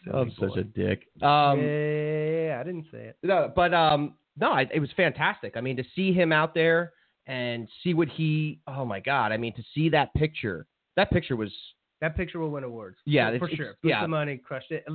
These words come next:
Speaker 1: It was funny because we're both on the boat, r-, shoulder to shoulder, trying to stand up straight, right? Because it's ridiculous.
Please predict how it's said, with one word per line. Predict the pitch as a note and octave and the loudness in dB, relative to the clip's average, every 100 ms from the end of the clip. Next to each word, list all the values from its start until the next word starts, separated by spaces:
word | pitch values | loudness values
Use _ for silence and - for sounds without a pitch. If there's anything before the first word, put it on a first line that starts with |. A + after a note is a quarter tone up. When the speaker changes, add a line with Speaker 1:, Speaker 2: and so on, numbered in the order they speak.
| D#3+ | -6
Speaker 1:
It | D#3+ D#3 | -4 -4
was | E3+ D3+ D#3 | -6 -6 -2
funny | G3+ F#3 | 0 0
because | D#3+ D#3+ D3+ | -2 -2 -2
we're | |
both | D3 D3 D3+ _ _ _ - | -4 -2 -4 _ _ _ -2
on | D3+ D#3 | 2 2
the | |
boat, | C3 C3 B2+ - A#2+ | 2 -2 -2 -8 -16
r-, | - - | -14 -2
shoulder | E3+ E3 D#3 | 2 2 2
to | D3 | -2
shoulder, | D#3 C#3+ B2+ A#2+ - _ _ | -2 -2 -2 -6 -8 _ _
trying | - E3+ | 0 2
to | D#3 D#3 | 2 -2
stand | - D3+ C#3 | -4 -2 0
up | C#3+ C3 | -2 -4
straight, | - A2 A2 | -12 -12 -10
right? | B2 | -10
Because | B2 B2 A#2+ | -10 -12 -14
it's | - | -12
ridiculous. | C3 C3+ C3+ B2 | -4 -2 -2 -2